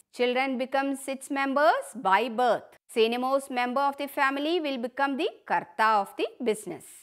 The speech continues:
No legal formalities are required for its establishment.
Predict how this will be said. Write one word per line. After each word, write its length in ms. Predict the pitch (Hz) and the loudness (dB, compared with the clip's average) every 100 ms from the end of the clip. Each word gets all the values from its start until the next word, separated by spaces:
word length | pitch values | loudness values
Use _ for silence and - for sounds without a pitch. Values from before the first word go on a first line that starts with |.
| - | -6
No 300 | 285 359 440 | 2 4 6
legal 380 | 370 233 254 277 | 4 4 0 2
formalities 840 | 240 175 160 170 - 247 311 285 | 0 2 2 -2 -4 -4 -2 2
are 180 | 190 170 | 2 2
required 480 | 160 180 165 - - | -2 2 4 4 0
for 200 | 185 156 | -4 -2
its 300 | 175 370 - - | -2 -4 -6 -10
establishment. 1080 | 190 - - 165 117 143 147 - 311 523 - | -10 -10 -4 -2 -2 -6 -10 -2 -2 -2 -10